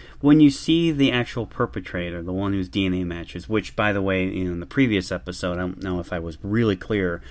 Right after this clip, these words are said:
You know, I don't think that he did have anything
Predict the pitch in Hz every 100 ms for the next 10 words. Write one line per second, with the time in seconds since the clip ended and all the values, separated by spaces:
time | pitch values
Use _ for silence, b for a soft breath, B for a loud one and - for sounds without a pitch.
0 | B B B - - - - 95 85 -
1 | - - 123 147 131 95 - 92 82 -
2 | - - 92 - 110 95 120 101 95 92